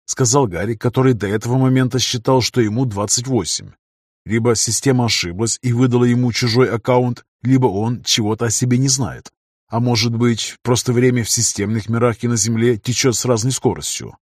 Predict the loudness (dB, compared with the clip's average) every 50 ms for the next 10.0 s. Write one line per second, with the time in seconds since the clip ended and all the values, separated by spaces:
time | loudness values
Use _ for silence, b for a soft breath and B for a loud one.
0 | _ _ _ _ _ _ _ _ -6 -2 0 0 0 0 0 0 0 0 0 2
1 | 2 4 4 2 4 2 2 2 2 0 0 -2 0 0 0 0 0 0 0 0
2 | 2 2 2 2 2 2 0 0 0 0 -2 -2 0 0 0 2 4 4 4 2
3 | 0 -6 _ _ _ _ _ _ _ _ -4 0 2 2 2 2 0 0 -2 -4
4 | -4 -8 _ _ _ -6 -2 0 2 2 2 2 2 0 -2 -2 -2 -4 -6 -8
5 | -12 _ _ _ _ _ _ _ -4 -4 -2 0 2 2 4 4 4 2 0 0
6 | -2 -4 -4 -4 -2 -2 -2 -2 -4 _ _ 0 2 2 2 2 -2 -2 0 0
7 | 0 0 0 0 0 2 0 0 2 0 2 2 2 2 2 2 2 2 0 0
8 | 0 -2 -4 -8 -12 _ _ _ _ _ _ _ _ _ _ _ -2 -2 -2 -2
9 | -6 -12 -20 -20 _ -6 -4 -2 0 0 0 0 0 -2 -2 0 0 0 0 -2